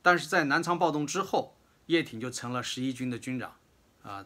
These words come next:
他就直接，但是十一军他并不是一个完整的编制，啊，他是一个空头，呃，因为他那个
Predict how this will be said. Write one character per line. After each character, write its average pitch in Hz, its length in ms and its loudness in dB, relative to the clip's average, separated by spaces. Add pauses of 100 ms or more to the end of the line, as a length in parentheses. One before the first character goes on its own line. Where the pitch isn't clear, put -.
他 127 140 -8
就 120 180 -4
直 123 220 -8
接， 156 360 2 (380)
但 160 140 2
是 156 60 -4
十 170 180 0
一 190 40 -2
军 180 240 0
他 160 140 0
并 156 260 -4
不 123 80 -10
是 123 160 -8
一 123 80 -6
个 120 120 -6
完 117 280 -4
整 107 160 -10
的 95 80 -10
编 107 280 -10
制， 104 180 -10 (180)
啊， 95 200 -14
他 123 100 -12
是 123 160 -12
一 117 60 -10
个 113 160 -10 (260)
空 165 240 2
头， 98 280 -10 (1120)
呃， 107 220 -12
因 143 140 -2
为 156 80 2
他 151 160 -2
那 156 100 0
个 135 160 -2